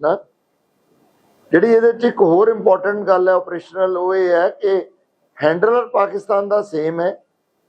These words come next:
ਦੋ ਸੈਕਟਰਸ ਯੂਜ਼ ਕੀਤੇ ਜਾ ਰਹੇ ਨੇ for pushing in consignments, ਇੱਕ ਅਜਨਾਲਾ ਸੈਕਟਰ, ਇੱਕ ਭਿੱਖੀਵਿੰਡ ਸੈਕਟਰ। ਤੋ ਉਹੀ ਗੱਲ ਫੇਰ ਦੁਬਾਰਾ, ਜਿਵੇਂ ਹੈਰੋਇਨ ਦੀ ਰਿਕਵਰੀਜ਼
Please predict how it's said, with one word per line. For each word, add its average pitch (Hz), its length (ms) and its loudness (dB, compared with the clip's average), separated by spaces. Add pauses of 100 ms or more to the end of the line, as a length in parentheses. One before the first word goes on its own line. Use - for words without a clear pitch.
(180)
ਦੋ 208 280 4
ਸੈਕਟਰਸ 220 680 -4
ਯੂਜ਼ 180 280 -6
ਕੀਤੇ 185 300 -2
ਜਾ 170 240 2
ਰਹੇ 170 140 -6
ਨੇ 185 160 -8
for 175 200 -2
pushing 185 480 -10
in 185 60 -8
consignments, 151 920 -8 (460)
ਇੱਕ 170 200 0
ਅਜਨਾਲਾ 165 380 0
ਸੈਕਟਰ, 196 340 -6
ਇੱਕ 208 240 0
ਭਿੱਖੀਵਿੰਡ 151 480 -6
ਸੈਕਟਰ। 165 420 -2 (1300)
ਤੋ 196 320 2 (140)
ਉਹੀ 202 360 2
ਗੱਲ 220 240 2
ਫੇਰ 190 260 -2
ਦੁਬਾਰਾ, 190 400 0
ਜਿਵੇਂ 185 320 -8
ਹੈਰੋਇਨ 185 400 -6
ਦੀ 185 260 -2
ਰਿਕਵਰੀਜ਼ 175 520 -4